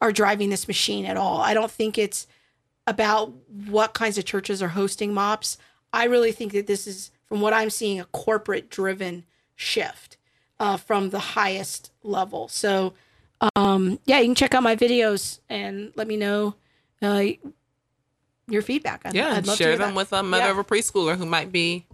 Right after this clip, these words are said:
Speaker 1: Yeah, wondering.
Speaker 2: influenced or inside of a mops group.
Speaker 1: Yeah.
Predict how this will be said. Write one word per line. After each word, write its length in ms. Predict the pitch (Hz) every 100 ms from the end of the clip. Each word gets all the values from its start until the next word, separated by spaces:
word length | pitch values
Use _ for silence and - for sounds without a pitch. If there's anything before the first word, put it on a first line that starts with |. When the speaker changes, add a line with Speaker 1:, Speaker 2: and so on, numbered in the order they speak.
| _ -
Speaker 1:
Yeah, 180 | 233 208
wondering. 180 | 202 247
Speaker 2:
influenced 320 | 190 196 180 175
or 320 | 160 160 170
inside 460 | 156 170 - 156 151
of 220 | 151 - -
a 40 |
mops 260 | 156 147 -
group. 240 | 240 254 -
Speaker 1:
Yeah. 300 | 220 233